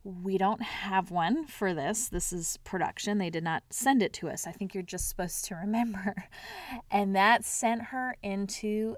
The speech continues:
a tailspin. I mean, just think about when you have a backup plan and then the backup plan's not available and you start to panic. Now, also remember the timing of this situation.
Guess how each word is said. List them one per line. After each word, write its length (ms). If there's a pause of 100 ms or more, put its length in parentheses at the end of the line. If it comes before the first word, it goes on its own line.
a 80
tailspin. 800
I 80
mean, 180
just 220
think 160
about 380
when 160
you 180
have 220
a 60
backup 440
plan 480 (360)
and 140
then 120
the 80
backup 400
plan's 340
not 180
available 460
and 100
you 60
start 360
to 80
panic. 520 (460)
Now, 180
also 340
remember 500
the 120
timing 480
of 140
this 120
situation. 680